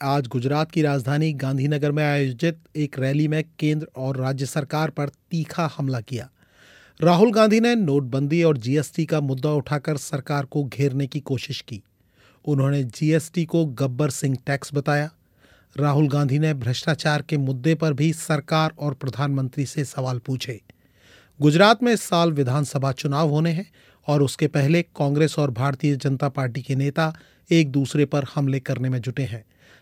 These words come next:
कल प्रधानमंत्री नरेंद्र मोदी ने पूर्व की केंद्र सरकार पर गुजरात के विकास की अनदेखी का आरोप लगाया था। केंद्र की नरेंद्र मोदी सरकार ने आईबी के पूर्व प्रमुख दिनेश्वर शर्मा को कश्मीर का विशेष प्रतिनिधि नियुक्त किया है।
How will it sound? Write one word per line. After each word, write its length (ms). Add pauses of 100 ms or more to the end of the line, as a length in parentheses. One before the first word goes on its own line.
(120)
कल 140
प्रधानमंत्री 720
नरेंद्र 500
मोदी 320
ने 160
पूर्व 400 (120)
की 120
केंद्र 380
सरकार 460
पर 220
गुजरात 540
के 100
विकास 420
की 360
अनदेखी 480
का 160
आरोप 320 (480)
लगाया 360
था। 220 (800)
केंद्र 280
की 200
नरेंद्र 400
मोदी 280
सरकार 520
ने 240 (100)
आईबी 340
के 160
पूर्व 380 (120)
प्रमुख 420
दिनेश्वर 460
शर्मा 400
को 200
कश्मीर 540
का 160
विशेष 580
प्रतिनिधि 580
नियुक्त 320
किया 260
है। 180